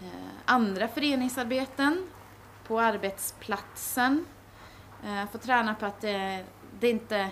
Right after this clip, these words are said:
min vilja som, eh, som ska fram.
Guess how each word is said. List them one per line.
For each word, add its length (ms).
min 360
vilja 460
som, 320
eh, 240
som 200
ska 140
fram. 400